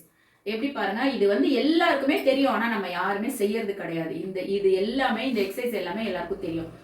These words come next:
ஆனா யாரும் பண்றது இல்ல. இனிமே வந்து ரெகுலரா பண்ணுங்க. இத படுக்கையிலேயே உட்காந்துட்டு பண்ணிட்டு நீங்க எந்திரிச்சிட்டு வேலையை செய்து பாருங்க. அன்னைக்கு ஃபுல்லா எவ்வளவு ஆக்டிவா இருக்கீங்கன்னு பாருங்க, மனசு எவ்வளவு பீஸ்ஃபுல்லா இருக்குன்னு பாருங்க, வேலையும் வந்து எவ்வளவு சீக்கிரமா ஒரு கஷ்டம் இல்லாம, ஒரு அலுப்பு இல்லாம நம்ம செய்வோம் அப்படின்றத நீங்க வந்து டெஸ்ட் பண்ணி பாருங்க.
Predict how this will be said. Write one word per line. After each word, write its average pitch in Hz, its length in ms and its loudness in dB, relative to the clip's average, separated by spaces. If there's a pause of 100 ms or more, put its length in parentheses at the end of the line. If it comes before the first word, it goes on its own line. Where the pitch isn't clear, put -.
(160)
ஆனா 202 140 -2
யாரும் 170 340 -4
பண்றது 160 260 -6
இல்ல. - 160 -8
இனிமே 220 360 0
வந்து 233 220 0
ரெகுலரா 190 480 0
பண்ணுங்க. 175 340 -6 (320)
இத 202 240 -4
படுக்கையிலேயே 330 540 2
உட்காந்துட்டு 277 440 2
பண்ணிட்டு 277 320 2
நீங்க 240 180 0
எந்திரிச்சிட்டு 240 640 -2
வேலையை 233 320 2
செய்து 233 300 -2
பாருங்க. 185 280 -2
அன்னைக்கு 180 300 -6
ஃபுல்லா 311 320 2
எவ்வளவு 254 380 2
ஆக்டிவா 254 400 -2
இருக்கீங்கன்னு 214 480 -4
பாருங்க, 180 280 -6
மனசு 240 400 -4
எவ்வளவு 214 340 -2
பீஸ்ஃபுல்லா 214 400 -4
இருக்குன்னு 190 280 -6
பாருங்க, 165 320 -8 (560)
வேலையும் 320 420 4
வந்து 277 240 4
எவ்வளவு 277 300 2
சீக்கிரமா 277 560 2
ஒரு 220 140 -2
கஷ்டம் 269 420 2
இல்லாம, 262 380 2
ஒரு 240 120 0
அலுப்பு 254 380 0
இல்லாம 226 400 -2
நம்ம 202 220 -4
செய்வோம் 208 460 -2
அப்படின்றத 185 520 -6
நீங்க 196 200 -8
வந்து 196 180 -6
டெஸ்ட் - 320 -8
பண்ணி 226 200 -4
பாருங்க. 151 400 -6